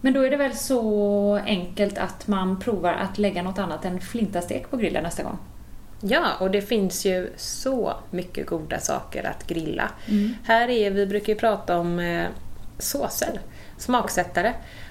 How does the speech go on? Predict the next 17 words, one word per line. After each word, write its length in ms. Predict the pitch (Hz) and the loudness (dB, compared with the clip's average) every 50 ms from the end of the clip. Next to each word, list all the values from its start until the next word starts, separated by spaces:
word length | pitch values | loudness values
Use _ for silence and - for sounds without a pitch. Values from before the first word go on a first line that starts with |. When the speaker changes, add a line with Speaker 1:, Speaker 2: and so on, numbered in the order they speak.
| - - | -6 0
Speaker 2:
Och, 380 | - 220 214 208 - - - - | 4 4 4 2 0 -4 0 4
eh, 280 | 220 214 208 208 208 - - | 4 4 4 2 0 -2 0
m-, 180 | 220 226 233 - - - | 0 -2 -2 -2 -2 2
vi 180 | 240 233 220 | 4 4 4
kan 360 | 220 - - 254 220 196 196 202 | 2 0 -2 0 2 2 2 2
ju 80 | 214 | 2
använda 640 | - - 254 240 208 185 175 180 175 180 196 233 247 | 0 0 0 0 2 2 2 2 2 2 2 2 0
samma 560 | - - - 262 202 165 160 160 156 170 170 | 0 0 2 4 2 2 2 -2 -2 -2 0
marinad. 1080 | 175 175 175 175 175 170 170 180 175 175 175 175 190 - - - - - - - - - - - - - - - - - - - - | 2 2 2 2 2 2 2 2 2 2 2 2 0 0 -2 -2 -4 -4 -4 -4 -2 -2 -2 -2 -4 -8 -12 -14 -14 -12 -12 -10 -6
Speaker 1:
Verkligen. 460 | - 185 247 269 226 - - 208 254 - - | 0 2 2 2 2 0 -2 -2 -2 -2 -4
Speaker 2:
Fast, 640 | - - - 226 220 202 - - - - - - - | -4 0 2 4 4 2 2 -4 -6 -6 -4 0 2
eh, 720 | 208 202 196 190 190 190 185 185 180 180 180 180 - - - - 202 196 214 214 208 208 | 2 4 4 2 2 0 0 0 -2 -2 -2 -2 -4 -4 -6 -8 -8 -10 -10 -10 -6 -4
marinera 600 | 208 208 208 202 208 208 208 196 170 160 160 170 | -2 0 0 2 2 2 2 2 0 0 0 0
grönsaker 880 | 175 202 226 233 196 147 147 147 - - - - - - - 208 220 226 | 0 2 2 0 0 0 -4 -4 -4 -2 -2 -4 -4 -2 -4 -4 -2 -2
och 140 | 233 226 220 | -4 -6 -4
tofu 720 | - - 175 180 - - - - - - 240 233 226 220 | -4 -6 -6 -6 -8 -12 -12 -8 -2 0 2 2 2 2
och 280 | 208 208 208 202 202 | 0 0 -2 -2 -4